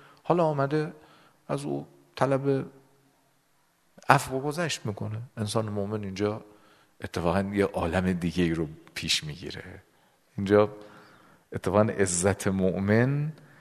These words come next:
در مرحله‌ای که از او طلب عفو بشه، عزت مؤمن اقتضای چی داره؟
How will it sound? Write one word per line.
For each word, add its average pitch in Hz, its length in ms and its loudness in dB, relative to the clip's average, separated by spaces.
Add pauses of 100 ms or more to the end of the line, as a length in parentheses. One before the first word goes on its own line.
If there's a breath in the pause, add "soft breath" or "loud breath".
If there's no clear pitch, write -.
(300 soft breath)
در 95 180 6
مرحله‌ای 92 640 2
که 80 420 -6 (340 soft breath)
از 90 220 0
او 113 220 0
طلب 87 400 0 (120)
عفو 87 460 0 (200)
بشه، 117 680 2 (280)
عزت 85 400 0
مؤمن 95 480 0
اقتضای 110 520 4
چی 143 140 -2
داره؟ 156 380 0